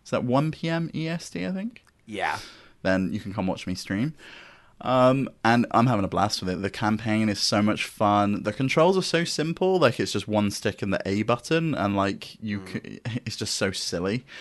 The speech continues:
Speaker 1: Um, or it's, it's entirely touchscreen. But they've added this party mode onto, um, the Nintendo Switch version,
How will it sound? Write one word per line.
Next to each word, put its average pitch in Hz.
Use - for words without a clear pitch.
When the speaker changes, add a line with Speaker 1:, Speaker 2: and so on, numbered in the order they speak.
Speaker 1:
Um, 110
or 143
it's, -
it's 117
entirely 107
touchscreen. -
But 117
they've 117
added 160
this 139
party 139
mode 92
onto, 92
um, 90
the 92
Nintendo 92
Switch -
version, 87